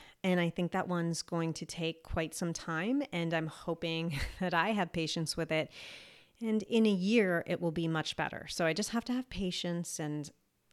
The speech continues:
I think things will improve. So those are the five out of the twelve signs of pre-Alzheimer's that I definitely have. Now, there's other signs, and you guys know them. Obviously, the ones like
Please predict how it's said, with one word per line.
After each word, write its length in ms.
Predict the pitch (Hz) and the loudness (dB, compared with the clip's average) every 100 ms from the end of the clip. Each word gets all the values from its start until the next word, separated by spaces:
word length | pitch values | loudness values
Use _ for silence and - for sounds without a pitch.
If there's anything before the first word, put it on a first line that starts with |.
| - | -18
I 60 | |
think 320 | 139 170 156 | -12 -10 -10
things 360 | - 147 147 - | -10 -8 -8 -10
will 340 | 139 139 170 - - | -12 -14 -16 -8 -2
improve. 420 | 165 294 180 - | 2 4 4 2
So 160 | - | 0
those 340 | 175 202 254 - | 4 6 4 4
are 380 | - 190 180 175 - _ _ _ - | 6 8 8 4 -6 _ _ _ 0
the 160 | 185 | 0
five 540 | 175 - 165 160 170 180 | 2 4 6 6 6 2
out 140 | 165 160 | -2 -2
of 80 | |
the 80 | 156 | -2
twelve 460 | - - 185 220 226 | -2 0 2 2 -2
signs 720 | - 180 156 151 151 156 - - - - _ _ - | -2 0 2 0 0 -2 -6 -14 -20 -20 _ _ 2
of 240 | 202 208 | 2 2
pre-Alzheimer's 1080 | - 202 175 165 160 - 160 156 151 151 - | -2 0 0 0 -2 -2 -2 0 0 -2 -4
that 140 | 170 | -4
I 120 | 175 | -4
definitely 520 | 160 - 156 - 156 143 | -4 -2 -4 -4 -6 -6
have. 340 | 143 123 101 | -6 -6 -4
Now, 220 | 170 185 | 0 2
there's 240 | 208 220 - | 2 0 0
other 220 | 180 175 | 0 0
signs, 380 | 170 165 160 156 | -2 -2 -2 -2
and 100 | 165 | -4
you 80 | 156 | -2
guys 260 | 151 156 | -4 -4
know 280 | 156 151 151 | -4 -2 -2
them. 360 | 151 147 147 147 | -2 -4 -4 -6
Obviously, 400 | 147 147 147 156 | -8 -8 -8 -8
the 100 | 151 | -6
ones 380 | 143 143 147 - | -6 -6 -6 -6
like 340 | 143 143 - | -6 -6 -10